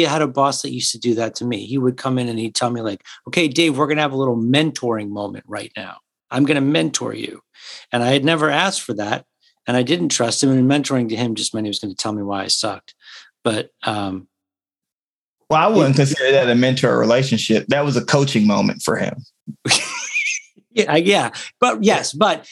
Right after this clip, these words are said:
Speaker 1: if you see someone and you feel like you can help them, is it okay for you to initiate that, or do they have to initiate the interaction?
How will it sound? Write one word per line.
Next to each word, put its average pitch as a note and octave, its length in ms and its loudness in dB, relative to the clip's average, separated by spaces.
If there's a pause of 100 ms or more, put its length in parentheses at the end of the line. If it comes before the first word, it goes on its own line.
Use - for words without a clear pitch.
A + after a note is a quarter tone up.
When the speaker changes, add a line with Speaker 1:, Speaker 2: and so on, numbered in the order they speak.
(120)
Speaker 1:
if G3 180 4
you A3+ 160 6
see A#3 300 2
someone C#3 720 2
and C#3 200 2
you E3+ 200 2
feel E3 260 4
like D3 300 0
you D3+ 120 2
can C#3+ 160 -4
help D3+ 380 -2
them, A2 320 -4
is B2+ 160 0
it D#3 100 4
okay D3+ 400 2
for C#3 180 -2
you A#2 240 2
to D#3+ 120 4
initiate F3 600 2
that, F#3 200 0
or C3 120 -4
do A#2 120 -4
they C3 200 0
have A#2+ 220 -4
to A2 120 -10
initiate G#2 540 -8
the A2 120 -10
interaction? G2+ 560 -14